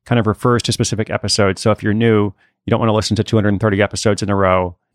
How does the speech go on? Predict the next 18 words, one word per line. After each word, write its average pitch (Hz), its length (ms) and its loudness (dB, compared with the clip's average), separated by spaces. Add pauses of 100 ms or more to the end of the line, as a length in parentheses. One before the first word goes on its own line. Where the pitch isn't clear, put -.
(240)
it 127 100 0
will 123 80 0
direct 123 260 -2
you 117 80 -4
precisely 101 480 -4
where 98 160 -2
to 104 120 -8
go. - 340 -4 (480)
And 120 200 0
this 156 140 0
report 151 300 0
is 113 80 -4
totally 135 320 0
free. 120 300 0
It's - 140 -6
not 117 180 -4
for 98 100 -6
sale. 113 420 -2